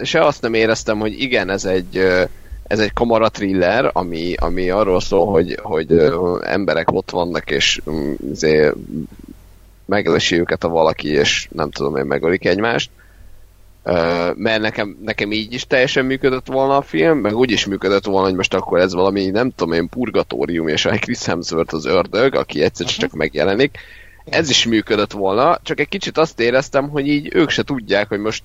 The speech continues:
Speaker 1: most akkor mi van, meg akkor melyik. De azt se éreztem, hogy rám van bízva, hogy döntsd el, hanem hogy így, hát itt van valami, ami, hát így, ja, értelmezd úgy, ahogy akarod, és
Speaker 2: Igen.
Speaker 1: csak hogy, hogy, csak hogy e-,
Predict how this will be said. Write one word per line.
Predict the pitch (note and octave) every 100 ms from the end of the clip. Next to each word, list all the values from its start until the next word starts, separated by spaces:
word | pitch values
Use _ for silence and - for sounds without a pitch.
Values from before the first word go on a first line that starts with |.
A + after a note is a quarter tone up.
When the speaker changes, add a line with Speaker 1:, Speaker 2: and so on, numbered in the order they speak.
| -
Speaker 1:
most | - A2 -
akkor | A2+ - A2+
mi | A#2+
van, | G#2 C#2 A2 C3 -
meg | G2+
akkor | F#2 - A2
melyik. | G2 D2+ C3 - - - - - - - - - - -
De | B2 A#2 B2
azt | C#3+
se | - C3
éreztem, | A#2+ A#2+ B2+ C3 B2
hogy | A#2+
rám | B2 C#3 A2+
van | G2 E2+
bízva, | F#2 F#2+ G2+
hogy | G2
döntsd | A2 A2 G2+ -
el, | E2+
hanem | A#2+ B2 B2+
hogy | B2+ B2
így, | B2 C3
hát | C3+ F3+ G3+ G3+ F#3+
itt | G3 -
van | B2+ A#2+
valami, | A#2+ E3+ E3 D3+ C#3+
ami, | C3+ C#3+ C#3 C#3 B2+
hát | D3+ D3+ D3 -
így, | C3 -
ja, | - E2 C#2 - -
értelmezd | - B2+ A2+ E2+ F#2 G2 G2
úgy, | F#2
ahogy | E2 D2+
akarod, | C#2 - - B1 - -
és | D#2 - - - - - -
Speaker 2:
Igen. | B3+ C#3 A2 G#2+ A2+ - - - - - - - -
Speaker 1:
csak | -
hogy, | D3+ D3 C#3+
hogy, | - D3
csak | D3
hogy | C3+
e-, | D3+